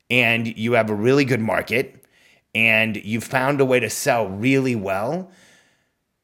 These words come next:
But I can tell you that looking at a hyper clear cadence where everyone knows what's going on,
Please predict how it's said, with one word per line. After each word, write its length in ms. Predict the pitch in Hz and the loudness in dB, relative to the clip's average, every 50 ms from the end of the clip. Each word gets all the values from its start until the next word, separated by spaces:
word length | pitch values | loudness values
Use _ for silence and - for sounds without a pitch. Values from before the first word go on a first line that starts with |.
| _ _ _ _ _ _ - | _ _ _ _ _ _ -6
But 100 | 117 120 | -2 -2
I 80 | 117 | -2
can 180 | 117 117 120 107 | -2 -4 -6 -8
tell 220 | - 120 127 147 | -6 -4 -4 -2
you 180 | 147 117 113 104 | -2 -2 -4 -4
that 480 | 92 101 98 98 98 98 92 - _ _ _ _ _ _ | -4 -4 -4 -2 -4 -4 -6 -10 _ _ _ _ _ _
looking 340 | - 95 117 110 - 127 117 | -10 -8 -6 -4 -4 -4 -2
at 100 | 110 110 | -2 -2
a 220 | 104 95 92 87 - _ _ _ - | -4 -4 -6 -8 -12 _ _ _ -18
hyper 600 | - - - - - - 127 127 123 - 147 143 | -14 -12 -12 -10 -6 -2 -2 -2 -2 -2 -2 -4
clear 280 | - - - 135 131 127 | -4 -2 -2 0 0 0
cadence 520 | 104 - 131 120 120 113 101 80 - - - - | -2 -2 -4 -2 -2 -2 -4 -8 -10 -12 -12 -12
where 260 | 101 95 110 101 - - | -10 -8 -8 -8 -6 -4
everyone 440 | - 113 123 120 135 131 123 127 131 | -2 -2 0 0 0 -2 0 0 0
knows 200 | 123 123 120 101 | 0 0 -2 -2
what's 160 | 117 110 - | -4 -8 -8
going 260 | - 120 113 110 110 113 | -6 -6 -4 -4 -4 -4
on, 300 | 113 107 101 90 85 | -4 -6 -6 -8 -10